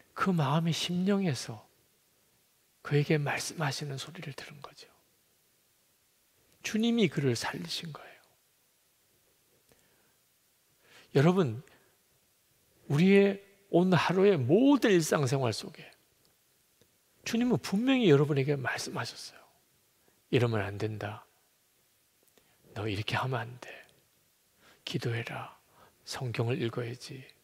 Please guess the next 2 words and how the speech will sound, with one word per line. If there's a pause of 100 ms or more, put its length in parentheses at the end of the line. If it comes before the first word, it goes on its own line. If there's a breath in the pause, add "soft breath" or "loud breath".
(2250)
더
사랑하라."